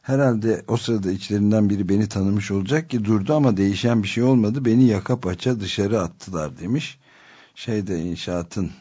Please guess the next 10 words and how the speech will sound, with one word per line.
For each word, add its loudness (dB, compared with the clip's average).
ıı, -10
sahibi -6
olan -6
şirketin -10
sahibi -8
de, -10
e, -18
haberi -6
yoktu, -4
tanımamışlar. -4